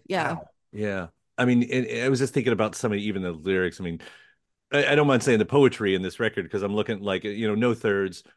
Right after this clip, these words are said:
Speaker 2: we wandered from the garden, don't wanna wander alone."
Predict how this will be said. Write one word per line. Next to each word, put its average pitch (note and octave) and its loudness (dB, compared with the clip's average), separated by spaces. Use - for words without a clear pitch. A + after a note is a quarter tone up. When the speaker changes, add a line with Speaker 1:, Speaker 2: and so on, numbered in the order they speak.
Speaker 2:
we G2+ -8
wandered G2+ 2
from G#2 -2
the F2+ -2
garden, F2 -2
don't F#2+ -2
wanna F#2 -2
wander E2+ 0
alone." D#2 -4